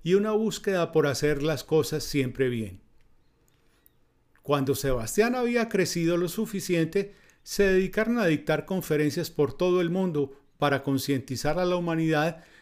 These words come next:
del proceso de destrucción que venimos haciendo al planeta Tierra y del exceso de consumo de bienes innecesarios y contaminantes.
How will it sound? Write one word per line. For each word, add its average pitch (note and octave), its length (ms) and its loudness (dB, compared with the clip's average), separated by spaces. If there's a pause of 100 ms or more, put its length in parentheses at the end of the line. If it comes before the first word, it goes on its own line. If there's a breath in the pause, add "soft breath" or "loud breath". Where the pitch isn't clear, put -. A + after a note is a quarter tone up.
(120 loud breath)
del B2+ 220 -2
proceso C#3 640 0
de D#3+ 80 2
destrucción D#3 760 -2
que D3+ 140 0
venimos C3 480 2
haciendo C3+ 420 -2
al C3 120 -2
planeta C3 500 -4
Tierra D#3+ 380 0 (800 loud breath)
y G3+ 240 4
del E3 220 6
exceso C#3+ 480 6
de D3+ 140 6
consumo C#3+ 500 0
de D#3 140 -2
bienes D3+ 400 0
innecesarios D#3+ 840 -2
y C#3 80 -2
contaminantes. A2+ 1000 -4